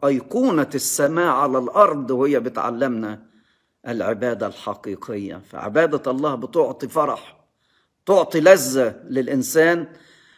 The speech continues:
وده عربون، عربون للأمجاد السماوية. إذن ده الفرح الحقيقي في عبادة ربنا، العبادة الحق، مش في أفراح العالم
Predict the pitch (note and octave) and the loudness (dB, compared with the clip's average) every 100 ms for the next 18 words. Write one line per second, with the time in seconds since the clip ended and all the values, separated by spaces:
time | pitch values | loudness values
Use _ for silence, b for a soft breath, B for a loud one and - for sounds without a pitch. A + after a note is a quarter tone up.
0 | b - B2+ B2+ F3 C#3+ C3+ C3+ A#2+ C3+ | b -4 0 6 8 8 6 4 0 -2
1 | D#3 D#3+ D#3+ D#3 D3+ D3 C3 - - - | 0 2 2 2 2 2 0 -4 -12 0
2 | B2+ A#2+ C3 F#3 C#3+ G#2+ F#2+ - _ _ | 0 2 2 2 2 -2 -10 -18 _ _
3 | - B2+ A#2+ A#2 A2+ B2+ C3 C3 B2+ G#2+ | -8 -6 -4 -6 -2 0 2 2 0 -4
4 | - - _ _ _ C3 B2+ - A#2 A#2+ | -18 -20 _ _ _ -4 -4 -4 -2 -2
5 | G#2+ F2 - - _ _ _ _ _ _ | -4 -8 -14 -18 _ _ _ _ _ _
6 | B2 B2 B2+ D#3 C3+ D#3+ C3+ A#2+ G#2+ A#2 | -6 -2 0 0 2 0 0 -6 -10 -10
7 | - G#2 - G#2+ F#2+ G2+ C#3+ C3 A2+ B2 | -8 -10 -10 -12 -8 0 2 2 -2 -4
8 | A2+ C3+ A#2+ G#2 A2 C3+ B2 A#2 - F#3+ | -2 -2 -2 -4 -2 0 0 -4 2 2
9 | - - - _ _ _ _ _ _ _ | 2 -12 -14 _ _ _ _ _ _ _
10 | _ _ _ _ _ _ _ _ _ B2+ | _ _ _ _ _ _ _ _ _ -8
11 | B2 - C3 A2 A#2 B2 B2 A2+ G#2 G#2 | -8 -2 -2 -2 -2 0 0 -2 -4 -2
12 | A2+ A2 G#2 | -2 -4 -6